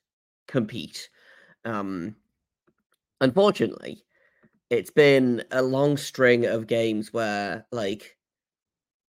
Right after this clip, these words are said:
just it feels like the same thing keeps happening. You know, they fight back. They get a good performance from Elvis again,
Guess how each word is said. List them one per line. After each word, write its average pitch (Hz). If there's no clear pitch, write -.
just 147
it 139
feels 170
like 170
the 160
same 131
thing 123
keeps -
happening. -
You 120
know, 123
they 117
fight 156
back. 120
They 107
get 131
a -
good 143
performance 151
from 139
Elvis 117
again, 113